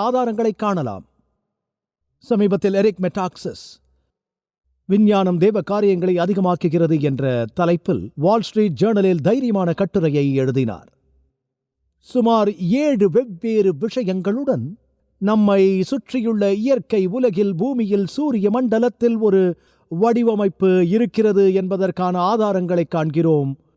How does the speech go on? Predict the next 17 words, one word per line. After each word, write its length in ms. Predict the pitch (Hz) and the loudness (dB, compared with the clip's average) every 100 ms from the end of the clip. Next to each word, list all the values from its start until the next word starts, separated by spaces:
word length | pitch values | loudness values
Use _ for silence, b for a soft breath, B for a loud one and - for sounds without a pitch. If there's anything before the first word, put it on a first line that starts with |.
| _ - | _ -2
அல்லது 360 | 240 233 220 220 | 0 2 2 0
அவை 240 | 190 196 190 | 0 0 0
பூமியில் 460 | 180 302 226 226 | 0 0 0 0
உயிராக 380 | 233 285 254 226 196 | -2 -2 -2 -2 -2
இருக்காது. 520 | 175 160 156 113 98 _ _ _ _ _ _ _ _ _ _ _ - | -2 -4 -6 -6 -10 _ _ _ _ _ _ _ _ _ _ _ -4
முதலாவது, 600 | 220 262 240 208 196 190 165 156 156 | 0 2 2 2 2 2 4 2 0
நமது 320 | 170 170 160 160 156 151 147 - _ 165 | 0 0 2 2 4 2 0 -6 _ -2
பூமி 360 | 262 262 196 170 147 151 _ _ - | 0 2 4 4 2 -2 _ _ -4
சூரியனிலிருந்து 760 | 285 311 277 247 226 208 196 | 0 2 4 2 2 2 0
சரியான 420 | 190 226 226 196 185 | 0 0 0 0 0
தூரத்தில் 380 | 220 202 208 | 0 0 2
இருப்பதால் 640 | 196 214 - 214 190 113 151 - _ _ _ _ - | 2 0 -2 -2 -2 -4 -8 -16 _ _ _ _ -6
நமது 300 | 202 208 185 | 0 2 2
பூமியின் 560 | 156 285 330 262 190 180 | 2 0 2 2 2 2
வெப்பநிலை 580 | 170 214 220 190 175 165 | -2 -2 -2 0 2 2
வாழ்க்கையை 540 | 156 208 175 175 147 143 | 0 -2 -4 -4 -2 -4
கடத்தும். 500 | - 165 165 - 104 | -4 -4 -4 -6 -12